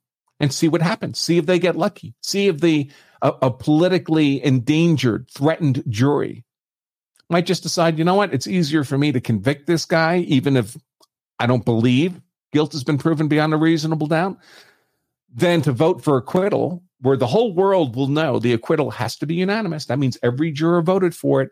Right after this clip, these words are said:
and my name is eventually going to be released to the public. And then what? That I'm living back in my community where this happened, this purportedly racist killing happened, and I voted to acquit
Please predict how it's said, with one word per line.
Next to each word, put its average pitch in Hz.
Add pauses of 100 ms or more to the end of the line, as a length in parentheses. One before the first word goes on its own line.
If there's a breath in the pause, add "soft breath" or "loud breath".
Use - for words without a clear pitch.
(160)
and 131
my 160
name 175
is 135
eventually 185
going 175
to 170
be 185
released 196
to 175
the 175
public. - (840)
And 160
then 151
what? - (500)
That 135
I'm 143
living 147
back 139
in 120
my 135
community 156
where 131
this 135
happened, 143 (800)
this 131
purportedly 139
racist 147
killing 156
happened, 143 (1000)
and 131
I 160
voted 151
to 123
acquit -